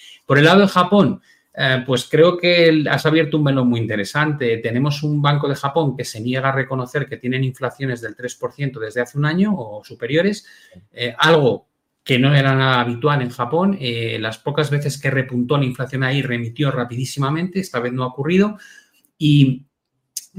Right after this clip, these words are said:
se niegan a modificar su política monetaria, al menos la convencional. Siguen con los tipos en el menos cero coma diez por ciento, es el único país del mundo con tasas nominales negativas. Y luego tienes, eso sí, eh, unos cambios en la forma en la que controlan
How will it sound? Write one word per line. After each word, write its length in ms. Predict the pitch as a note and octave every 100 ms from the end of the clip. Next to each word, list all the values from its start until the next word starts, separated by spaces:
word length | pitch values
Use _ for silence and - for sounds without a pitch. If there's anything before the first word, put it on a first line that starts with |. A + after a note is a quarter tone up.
| C#3+
se 220 | - - C3
niegan 540 | C3 G3 D3+ G#2+ -
a 300 | C3+ C3+ C3
modificar 520 | B2+ B2 B2 B2 B2+
su 140 | A#2+ A#2+
política 380 | A#2+ A#2 A#2+ A#2+
monetaria, 640 | A#2+ A#2 B2+ D3 D3+ D#3
al 240 | D3+ C#3 B2+
menos 340 | C#3+ D#3+ E3+
la 400 | C#3+ B2 A#2 A#2
convencional. 800 | A#2+ A2 A2 G2+ A#2 A#2 G2 F#2+
Siguen 320 | - A#2+ B2
con 140 | A2+
los 160 | A2+ -
tipos 300 | C#3 B2 A#2
en 120 | A#2
el 60 | A2
menos 300 | A2 A2 G#2
cero 220 | C3 B2
coma 240 | B2 B2 A#2
diez 180 | A#2+ -
por 160 | C#3
ciento, 380 | - F3+ F#3 F#3+
es 120 | D#3
el 60 | C3+
único 320 | C3 B2+ A#2+
país 240 | B2+ B2
del 140 | A#2 A#2+
mundo 280 | B2 A#2+ A#2
con 160 | A2+
tasas 720 | A#2+ - A#2+ - _ _ _ _
nominales 760 | A2+ A#2 A#2 A#2 C3 B2+ A2+
negativas. 600 | B2 B2+ C3+ E3 F3+ F#3 - - - _
Y 100 | B2+
luego 320 | C#3+ D3+ E3+
tienes, 440 | F3 E3+ F#3+ F#3+
eso 180 | E3 D3+
sí, 340 | C#3+ F#3+ - -
eh, 320 | C#3+ C3+ C3 D#3
unos 300 | D#3 E3+ -
cambios 580 | E3+ F3+ F#3 G3 F#3+ D3
en 180 | C#3 B2+
la 160 | B2
forma 260 | - D3 D3+
en 60 |
la 100 | D3+
que 140 | C#3+ C3+
controlan 560 | C3 B2+ C#3+ D3+ D#3